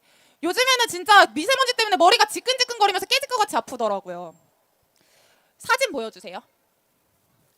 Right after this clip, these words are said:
여러분, 이게 이천십육 년 기사입니다. 몇 년 전부터 베이징 동쪽으로 공장을 이전하고 있어서, 베이징 동쪽이면 우리 대한민국 방향 아닙니까? 그렇게 해서 공장을 다 이전하고 있었어요. 지금도 계속 그런 거를 하고 있고요.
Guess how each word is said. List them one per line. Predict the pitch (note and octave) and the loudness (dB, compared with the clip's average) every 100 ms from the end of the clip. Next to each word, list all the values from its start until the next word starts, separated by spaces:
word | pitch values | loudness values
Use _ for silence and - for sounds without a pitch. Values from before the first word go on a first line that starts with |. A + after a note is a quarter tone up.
| _ _ _ _ _ _ _ _ - | _ _ _ _ _ _ _ _ 4
여러분, | F4 A#4 | 4 4
이게 | D#4 F#4+ A4 C4+ F3 - | 2 4 6 4 0 -8
이천십육 | C4+ A#4+ A4 B4+ B4+ D#4 F4+ | -4 -2 -2 -4 -6 -8 -4
년 | A#4+ A4 | -4 -4
기사입니다. | E4 D4+ B3+ A3 A3+ G#3+ | -4 -4 -4 -4 -2 0
몇 | A3+ C#4 | 0 0
년 | A#4 A#4+ | 0 2
전부터 | E4 D4+ E4+ - A4+ C#4 - | 2 0 0 2 6 6 4
베이징 | C4 F#4+ G#4 A4+ A#4 | 2 2 2 -2 -2
동쪽으로 | E4+ D#4 F4 A4+ G4+ G#4 A4+ | -2 -2 -2 -4 0 4 4
공장을 | - C#4+ D#4 G#4 G#4 B3+ | 4 -2 -4 -2 -2 -4
이전하고 | D#4+ A#4 A#4 G4+ C4+ | 0 0 2 0 -4
있어서, | - C4 F#4 D4 F#3+ _ _ _ | -4 -2 2 2 0 _ _ _
베이징 | - A4+ B4 | 2 2 2
동쪽이면 | E4+ F4 - B4 G#4+ F#4 D#4+ | 0 -2 -2 -2 0 0 -2
우리 | A#3+ | -4
대한민국 | B3 C4 E4 C#4 | -2 -2 -2 -8
방향 | B3+ G#3+ G3+ | -10 -12 -14
아닙니까? | F#3 F#3 - C#4 _ _ _ _ _ _ - | -16 -16 -10 -12 _ _ _ _ _ _ -4
그렇게 | F#4+ G#4+ | -2 2
해서 | G#4+ G#4+ | 2 0
공장을 | F4 F#4+ B4 A4+ | 0 2 2 4
다 | D#4+ | 0
이전하고 | C#4+ D4+ C5+ F#4 C#4+ | 0 4 6 6 4
있었어요. | C4 A3 - F3+ F3+ F3+ - | -2 -6 -6 -6 -6 -10 -10
지금도 | - A4+ G#4+ | -6 -4 -2
계속 | D4 A#3 C4 _ | -2 -2 -4 _
그런 | C4+ C4+ C4 B3 | 0 0 0 0
거를 | A#3+ | 0
하고 | C4 A#4+ B3+ | 2 -2 -4
있고요. | - F#3+ | -6 -4